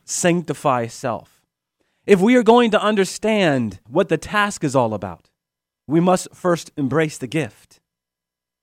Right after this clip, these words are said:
If we are going to achieve our goals, we must first wrestle with our identity in God. If the exterior is going to change,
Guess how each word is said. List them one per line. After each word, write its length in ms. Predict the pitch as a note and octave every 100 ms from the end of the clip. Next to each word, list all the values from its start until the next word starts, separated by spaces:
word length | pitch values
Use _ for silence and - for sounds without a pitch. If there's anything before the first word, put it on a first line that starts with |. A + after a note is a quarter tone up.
| _ _ _ _
If 180 | F3+ F3+
we 160 | F#3 B3+
are 60 |
going 360 | G3 G3+ G#3 G#3
to 120 | -
achieve 480 | F#3+ - - A#3+ A3
our 140 | D#3 F3
goals, 1040 | D3 G3 G#3+ G3 C#3 A2 - - - - _ _ _ _ _ _ _ -
we 200 | E3 G#3+
must 380 | F#3+ G3+ -
first 400 | - - G3 E3+ -
wrestle 480 | C3+ E3 F#3 F#3 E3
with 160 | E3 -
our 160 | D#3
identity 500 | D#3 D3+ E3+ E3 D#3+
in 120 | D3+
God. 540 | C#3+ D#3+ D#3 C3 F2 - _ _ _ _ _ _ _ _ _ _ _ _ _ _ _ _ -
If 260 | G3+ F3+ - _ _ -
the 180 | B2 G#3
exterior 720 | E3 - - B3+ C#4+ C4+ B3
is 200 | G3+ F3+
going 400 | F3 G3+ G3+ G3
to 140 | - F#3
change, 800 | - G#3 G3 F#3+ F#3 E3+ -